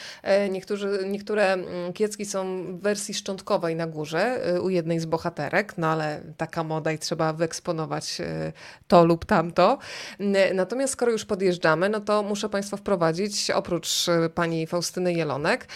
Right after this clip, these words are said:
e, Marta przedstawi nam teraz, e, pana Henryka Maciąga. No, taką postać w branży, powiedziałabym, bardzo mocno znaną.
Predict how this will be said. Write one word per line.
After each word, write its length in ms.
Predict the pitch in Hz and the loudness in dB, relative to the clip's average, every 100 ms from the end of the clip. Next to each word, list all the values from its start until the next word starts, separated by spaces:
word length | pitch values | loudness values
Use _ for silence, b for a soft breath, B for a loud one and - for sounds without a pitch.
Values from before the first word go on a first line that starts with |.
| B B - | B B -4
e, 220 | 185 180 | 0 2
Marta 300 | 175 185 - | 4 2 2
przedstawi 440 | - - - 175 196 | -4 -4 0 2 2
nam 160 | 196 | 2
teraz, 460 | 180 175 190 - - | 4 4 4 2 4
e, 140 | 185 | 2
pana 400 | 185 185 196 202 - | 2 4 4 4 -2
Henryka 540 | 226 247 294 311 202 | -4 0 0 2 2
Maciąga. 760 | 190 170 170 165 160 165 226 262 B B B | 2 0 -2 -2 0 2 2 -2 B B B
No, 260 | 180 185 240 | -2 0 0
taką 540 | - 381 - 349 330 | 0 -2 0 0 0
postać 720 | 320 202 190 196 285 285 - 247 | 0 2 2 2 2 2 0 -2
w 80 | 190 | 0
branży, 460 | 180 175 180 214 | 2 2 2 -2
powiedziałabym, 1000 | 254 226 202 170 175 185 208 233 262 285 - - | -2 0 0 4 4 2 0 -2 -6 -10 -14 -2
bardzo 440 | 175 185 208 220 | 2 4 2 -4
mocno 320 | 196 196 220 | -6 -4 -6
znaną. 460 | - 294 151 82 | -2 -2 -2 -6